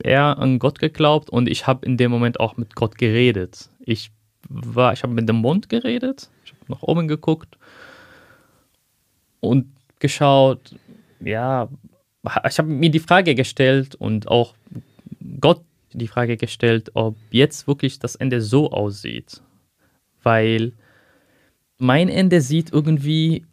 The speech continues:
aus, ich liege in einem Bett, in einem Krankenhaus und ich verliere mein Bewusstsein so irgendwie langsam und dann ist das Licht aus sozusagen.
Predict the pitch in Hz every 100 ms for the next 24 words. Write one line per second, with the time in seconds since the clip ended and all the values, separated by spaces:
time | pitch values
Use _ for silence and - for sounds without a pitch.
0 | _ _ _ 123 175 226 - - 185 160
1 | 117 80 120 165 - 92 123 - 175 175
2 | 175 175 180 180 - - - _ 120 123
3 | 123 - - - - - 123 131 127 120
4 | 113 117 143 - - 117 117 113 110 117
5 | 110 113 135 139 127 127 127 131 113 107
6 | 113 113 110 117 120 - _ _ - 143
7 | - _ - - _ - - 117 117 110
8 | - 90 92 - - - - - -